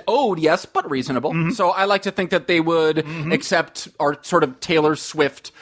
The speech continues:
Speaker 1: amended version. I
Speaker 2: Okay.
Speaker 1: like to think that.
Speaker 2: So
Speaker 1: But again,
Speaker 2: if,
Speaker 1: it's your choice.
Speaker 2: if we put that clause in the contract,
Speaker 1: Yeah.
Speaker 2: we're gonna put that clause in the contract. I'm
Speaker 1: It's
Speaker 2: just
Speaker 1: in.
Speaker 2: trying to make an informed choice.
Speaker 1: I just put it in the contract, and
Speaker 2: Okay.
Speaker 1: I just wrote it with a quill, like, with a quill pen.
Speaker 2: I Want It That Way.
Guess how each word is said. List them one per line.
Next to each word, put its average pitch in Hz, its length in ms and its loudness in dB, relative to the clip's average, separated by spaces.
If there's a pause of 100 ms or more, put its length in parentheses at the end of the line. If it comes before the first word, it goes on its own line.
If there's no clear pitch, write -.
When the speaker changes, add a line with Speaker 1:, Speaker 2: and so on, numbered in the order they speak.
(140)
Speaker 1:
amended 135 380 0
version. 113 420 -6
I 160 40 2
Speaker 2:
Okay. 156 100 2
Speaker 1:
like - 120 0
to 220 100 -6
think 107 180 -8
that. 143 260 -6
Speaker 2:
So - 120 -4
Speaker 1:
But 233 60 2
again, 202 180 2
Speaker 2:
if, 156 60 -6
Speaker 1:
it's - 40 -12
your 233 80 -4
choice. - 260 -4
Speaker 2:
if 156 120 0
we 147 80 0
put 165 160 -2
that 180 160 0
clause 170 260 0
in 160 80 -8
the 156 60 -8
contract, 139 440 -6
Speaker 1:
Yeah. 131 300 2
Speaker 2:
we're 117 160 -2
gonna 147 200 -2
put 117 120 0
that 143 100 -4
clause 147 200 -4
in 151 60 -8
the 147 40 -10
contract. 196 460 -6
I'm 170 60 2
Speaker 1:
It's - 80 0
Speaker 2:
just 147 100 4
Speaker 1:
in. 107 40 0
Speaker 2:
trying 196 140 2
to 196 60 -4
make 185 160 -2
an 180 80 -6
informed 143 400 -6
choice. - 260 -14
Speaker 1:
I 143 80 0
just 170 220 -4
put 180 160 0
it 160 100 -2
in 147 60 -2
the 143 80 -2
contract, 147 420 -2
and 131 100 -4
Speaker 2:
Okay. 131 60 0
Speaker 1:
I 127 40 0
just 139 200 -4
wrote 139 140 4
it 139 80 2
with 123 80 -4
a 120 40 -2
quill, 139 520 2
like, 120 160 -8
with 117 80 -8
a - 40 -8
quill 127 280 2
pen. 110 320 -2 (160)
Speaker 2:
I 110 100 2
Want 110 200 0
It - 80 -14
That 127 200 0
Way. 127 300 -4